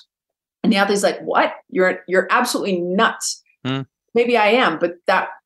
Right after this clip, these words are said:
Speaker 1: that was a good session, wasn't it?
Speaker 2: But, you know, you, I noticed you're wearing an Oura ring on your, on your finger there, and I'm a big fan of the Whoop. I mean, you know, i-, it's a personal choice. I think they're both as good as each other, but they're great for sleep tracking, but measuring H R V. And one of the things that I noticed with clients that were doing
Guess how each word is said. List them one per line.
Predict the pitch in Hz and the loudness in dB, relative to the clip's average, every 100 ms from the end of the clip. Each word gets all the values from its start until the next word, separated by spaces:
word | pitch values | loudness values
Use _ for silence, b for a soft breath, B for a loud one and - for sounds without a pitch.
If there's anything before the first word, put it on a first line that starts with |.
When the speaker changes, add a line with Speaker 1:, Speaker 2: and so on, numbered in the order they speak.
| - | 0
Speaker 1:
that | 185 196 | 2 2
was | 180 | 0
a | |
good | 175 185 185 | 0 0 0
session, | 220 - 165 | -2 -2 -4
wasn't | 165 196 156 | -4 -2 -6
it? | - - _ _ _ _ - | -10 -20 _ _ _ _ -2
Speaker 2:
But, | - - - | -2 -4 -4
you | 139 | 0
know, | 151 147 | 2 2
you, | 147 - | 0 0
I | 131 | 0
noticed | 139 151 - 131 143 | 2 -2 -2 -4 0
you're | 131 | 2
wearing | 127 127 120 | 2 2 2
an | 123 | 2
Oura | 123 123 117 | 4 2 2
ring | 113 113 | -2 -4
on | 113 | -8
your, | 110 | -6
on | 117 110 110 - | -4 -4 -4 -8
your | 110 | -4
finger | 110 107 98 | -2 0 2
there, | 107 104 | 2 2
and | 104 | 0
I'm | 110 | -2
a | 110 | -2
big | 117 - | -4 -2
fan | 117 113 | -4 -4
of | 101 | -4
the | 104 | -2
Whoop. | 127 135 - | -2 -2 -6
I | - | -6
mean, | 113 98 - - 110 | -6 -8 -12 -16 -12
you | 104 | -6
know, | 95 - _ - | -6 -6 _ -10
i-, | - 113 123 | -8 -6 -6
it's | 107 - | -8 -8
a | |
personal | - 113 - 110 | -2 0 0 -6
choice. | - 139 127 | -4 -4 -4
I | |
think | 120 110 | -6 -4
they're | |
both | 113 117 110 | -4 -4 -6
as | |
good | - 120 | -4 -2
as | 113 | 0
each | 110 - | -2 0
other, | 123 120 | 0 0
but | 123 110 | 0 -2
they're | 113 | -2
great | 135 139 | -2 -2
for | - | -4
sleep | - 123 120 | -6 -6 -6
tracking, | - 123 - 107 110 | -4 -4 -4 -6 -6
but | - | -6
measuring | 123 131 117 117 | -2 -2 -2 -2
H | 117 - - | -2 -2 0
R | 107 | 0
V. | 110 113 | 0 0
And | 113 | 0
one | 135 | -2
of | 139 | -2
the | 127 | -4
things | - 113 104 | -4 -4 -4
that | 127 | -4
I | 107 110 | 0 0
noticed | 113 110 - - - | 0 -2 -4 -10 -8
with | 107 | -8
clients | - 110 110 - - | -2 0 -2 -4 -8
that | - | -6
were | 101 | -4
doing | 110 104 | -2 -4